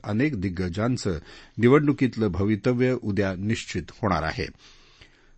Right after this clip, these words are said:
प्रचाराच्या कालच्या शेवटच्या दिवशी प्रचार मोहीम शिगेला पोहोचली होती. सर्वच राजकीय पक्षांच्या प्रमुख नेत्यांनी ठिकठिकाणी प्रचारसभा घेतल्या, तसंच उमेदवारांनी मतदारांच्या प्रत्यक्ष गाठीभेटी घेण्यावर भर दिला.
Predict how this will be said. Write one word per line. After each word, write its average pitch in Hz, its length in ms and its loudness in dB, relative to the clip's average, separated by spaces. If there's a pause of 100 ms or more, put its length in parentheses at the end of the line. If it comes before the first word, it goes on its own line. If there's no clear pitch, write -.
(140)
प्रचाराच्या 151 500 6
कालच्या 135 420 4
शेवटच्या 120 540 4
दिवशी 117 340 0
प्रचार 113 380 0
मोहीम 107 320 -2
शिगेला 104 460 0
पोहोचली 98 420 -2
होती. 127 340 0 (400)
सर्वच 160 420 6
राजकीय 131 420 4
पक्षांच्या 113 600 -2
प्रमुख 120 440 -2
नेत्यांनी 107 560 -2
ठिकठिकाणी - 640 -4
प्रचारसभा 90 640 -4
घेतल्या, 107 440 0 (460)
तसंच 135 300 2
उमेदवारांनी 139 640 2
मतदारांच्या 113 720 0
प्रत्यक्ष - 560 -6
गाठीभेटी 98 640 -4
घेण्यावर 95 520 -4
भर 87 240 -6
दिला. 78 280 -6